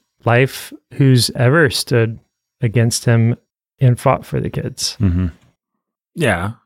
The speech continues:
Speaker 1: And that's what he, that's what he loves about her.
Speaker 2: Right. And unlike the Pomo
Speaker 1: He behaved very badly,
Speaker 2: Yes.
Speaker 1: as he says.
Speaker 2: Unlike the f-, actual feminist version that, like, Disney would do now,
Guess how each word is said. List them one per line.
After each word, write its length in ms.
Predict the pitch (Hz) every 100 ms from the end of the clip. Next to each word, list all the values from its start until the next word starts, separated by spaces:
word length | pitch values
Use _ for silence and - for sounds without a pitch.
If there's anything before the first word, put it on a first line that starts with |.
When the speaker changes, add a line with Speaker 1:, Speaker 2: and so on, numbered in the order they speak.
| _
Speaker 1:
And 100 | 165
that's 180 | 175 185
what 120 | 190
he, 200 | 185 185
that's 300 | - - 170 -
what 80 |
he 80 | 214
loves 260 | 208 254 -
about 260 | 98 92
her. 180 | 80 - -
Speaker 2:
Right. 260 | 175 120 - _ _ _ -
And 180 | 165 165
unlike 440 | 156 170 160 -
the 200 | 139 135
Pomo 600 | - 131 131 131 127 123
Speaker 1:
He 160 | 113 160
behaved 400 | 147 151 156 151
very 240 | 160 151
badly, 500 | 139 147 127 107 98 -
Speaker 2:
Yes. 300 | 104 - -
Speaker 1:
as 80 | 127
he 80 | 107
says. 440 | - 113 - - _ _ _ _ -
Speaker 2:
Unlike 380 | 165 175 170 120
the 280 | 135 131 123
f-, 140 | -
actual 420 | - 127 - 120 107
feminist 540 | - 98 95 92 -
version 460 | 101 98 95 95 90
that, 260 | 92 -
like, 220 | 98 92
Disney 340 | - 98 101 98
would 180 | 95 87
do 180 | 107
now, 560 | 110 123 131 107 107 117